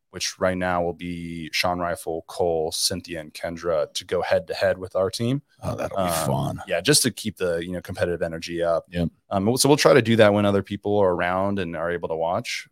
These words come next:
Speaker 1: but it, it comes down to a lot of when the schedules kinda match up with four athletes.
Speaker 2: And real quick before you go, 'cause I know you gotta go.
Speaker 1: Mm-hmm.
Speaker 2: Um, Masters and teens. Masters are right after that. So, so Saturday, Sunday, and Monday is the Masters,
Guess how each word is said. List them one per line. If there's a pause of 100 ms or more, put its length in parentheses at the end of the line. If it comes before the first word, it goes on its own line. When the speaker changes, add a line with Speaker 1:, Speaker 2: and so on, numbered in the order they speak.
(140)
Speaker 1:
but
it,
it
comes
down
to
a
lot
of
when
the
schedules (640)
kinda
match
up
with
four
athletes.
Speaker 2:
And
real
quick
before
you
go,
'cause
I
know
you
gotta
go. (320)
Speaker 1:
Mm-hmm.
Speaker 2:
Um,
Masters
and
teens.
Masters
are
right
after
that.
So,
so (200)
Saturday,
Sunday,
and
Monday
is
the
Masters,